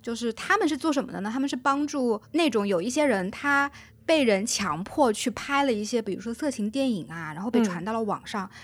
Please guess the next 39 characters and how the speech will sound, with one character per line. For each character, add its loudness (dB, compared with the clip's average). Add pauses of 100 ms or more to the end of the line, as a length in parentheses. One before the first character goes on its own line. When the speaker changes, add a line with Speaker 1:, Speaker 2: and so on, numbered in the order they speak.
(160)
Speaker 1:
就 2
是 2
他 -2
们 4
这 0
些 2
人 0
会 -2
寻 -6
求 -6
帮 -2
助， -6
Speaker 2:
嗯。 -8
Speaker 1:
就 -10
是 -8
让 -4 (320)
让 -2
一 -6
些 -4
这 -2
种 -8
组 -14
织 -10
帮 -6
他 -4
们 -4
做 -4
一 -2
些 -4
咨 -8
询， -8
就 -6
如 -6
何 -4
删 -2
除 -8
掉 0
这 -4
种 -12